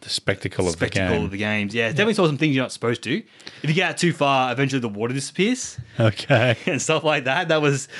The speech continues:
Speaker 2: that was fun. But, like, yeah, even, like, the barbarians live along the, along a cliff face.
Speaker 1: Yep.
Speaker 2: And when you get to zoom out from the cliff face and see them
Speaker 1: See
Speaker 2: all
Speaker 1: the
Speaker 2: living
Speaker 1: whole
Speaker 2: up along, it's
Speaker 1: encampment.
Speaker 2: like, "Oh,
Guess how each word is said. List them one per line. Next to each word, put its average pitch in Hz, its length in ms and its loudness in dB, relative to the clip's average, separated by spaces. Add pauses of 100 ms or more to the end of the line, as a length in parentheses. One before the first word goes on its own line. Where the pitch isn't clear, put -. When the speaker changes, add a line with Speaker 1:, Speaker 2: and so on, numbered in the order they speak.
(220)
Speaker 2:
that 160 160 4
was 127 140 -2
fun. 131 320 0
But, 156 160 4
like, 165 180 2
yeah, 202 140 4
even, 190 160 2
like, 170 140 2
the 139 40 0
barbarians 127 680 2
live 127 120 0
along 120 240 2
the, 110 100 -6 (260)
along 123 420 0 (100)
a - 40 -16
cliff 202 300 0
face. - 460 -6 (240)
Speaker 1:
Yep. 104 220 -2 (380)
Speaker 2:
And 131 160 0
when 202 120 4
you 202 80 4
get 160 140 2
to 139 100 0
zoom 139 260 4
out 139 300 0
from 131 100 -2
the 107 80 -4
cliff 202 240 -2
face 117 240 -2
and 120 100 -4
see 156 280 0
them 165 100 2
Speaker 1:
See 107 60 4
Speaker 2:
all 95 160 2
Speaker 1:
the 95 40 2
Speaker 2:
living 101 200 4
Speaker 1:
whole 90 80 2
Speaker 2:
up 92 80 -4
along, 92 320 0
it's 87 120 -6
Speaker 1:
encampment. 90 100 -4
Speaker 2:
like, - 140 -16
"Oh, 180 160 -12